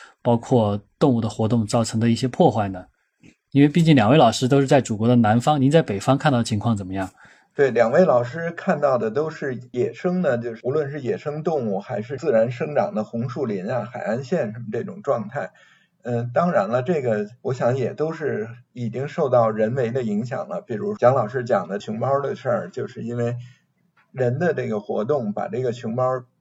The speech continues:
Speaker 2: 逼到了更高的山上，两千米以上，然后人的这个活动把熊猫自然的就是给它隔离成岛状的这种状态。红树林也是，红树林因为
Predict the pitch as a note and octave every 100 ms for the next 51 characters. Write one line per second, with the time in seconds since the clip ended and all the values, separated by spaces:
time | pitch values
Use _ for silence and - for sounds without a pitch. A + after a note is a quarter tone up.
0 | _ F#3 F3+ E3+ C#3 G#2 F#2+ - D3+ G#2+
1 | C#3+ D3+ C3+ G2+ - A2+ A#2+ B2 G2+ G#2+
2 | - C3+ B2+ B2 B2+ G#2 - C3 - -
3 | _ _ A#2 A#2+ C3 A2+ A2 C#3 C3 A#2+
4 | A2 - A#2+ C3+ A2+ G2+ G2 A2+ B2+ C3
5 | C3 - D#3 A#2 G#2 C3 B2+ A2+ B2 A#2+
6 | - A#2 A#2+ A#2+ _ B2 B2 B2 A2+ B2
7 | A#2+ A#2+ - - C3 A#2 G2+ A2 G#2+ F#2+
8 | B2+ A2 G2+ A#2 - _ _ _ - B2+
9 | C3+ C#3 A2 A#2+ B2+ - A#2 - A#2+ B2
10 | C3+ A2+ A#2+ B2+ B2+ C3